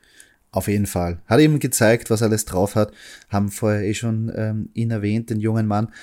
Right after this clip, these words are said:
Äh, wenn er übernimmt, ist es natürlich auch insgesamt natürlich für die Division, äh, spannender, ähm, generell für, für Football. Ähm,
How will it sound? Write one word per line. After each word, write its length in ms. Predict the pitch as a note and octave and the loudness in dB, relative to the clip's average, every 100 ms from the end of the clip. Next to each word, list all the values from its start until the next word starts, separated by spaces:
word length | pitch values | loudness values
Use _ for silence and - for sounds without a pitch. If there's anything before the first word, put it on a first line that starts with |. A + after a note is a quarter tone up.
| - - _ | -20 -20 _
Äh, 380 | G#2+ G#2+ G#2 G2 | 2 4 4 2
wenn 240 | G#2+ B2 C#3 | 2 2 2
er 200 | A#2+ A#2+ | 2 2
übernimmt, 760 | B2 A#2 G#2+ A#2+ C3+ C3 - - | 2 2 2 0 -2 -6 -10 -6
ist 160 | A2+ | -4
es 140 | B2+ B2 | -4 -4
natürlich 680 | A2+ - A#2 A2+ A#2 A2 - | -4 -2 -2 0 0 -2 -2
auch 200 | G#2 - | -2 -2
insgesamt 640 | C3+ E3+ C#3 - A#2+ A#2 | -4 -2 -4 -4 -4 -4
natürlich 280 | G#2 A2 G#2 | -6 -4 -4
für 100 | - | -4
die 100 | F#2+ | -6
Division, 400 | F#2+ G#2+ B2+ C#3+ | -4 -4 -4 -4
äh, 300 | B2+ G2 A2+ | -4 -4 -4
spannender, 640 | - G2+ G#2+ A2+ A2+ A#2 - - - - | -2 -2 0 -2 -2 -4 -6 -18 -20 -8
ähm, 520 | G#2 G#2 G#2 G2+ - - | -4 -2 -2 -4 -8 -8
generell 460 | F2+ G2 G2+ G2 G2 | -4 -2 0 -2 -4
für, 480 | - G#2 G2 G2 F#2+ | -6 -6 -2 -2 -4
für 160 | G2+ | -8
Football. 640 | - A#2+ - A#2 A2+ A#2 - | -8 -10 -6 -4 -2 -4 -6
Ähm, 320 | G2+ G2 | -6 -6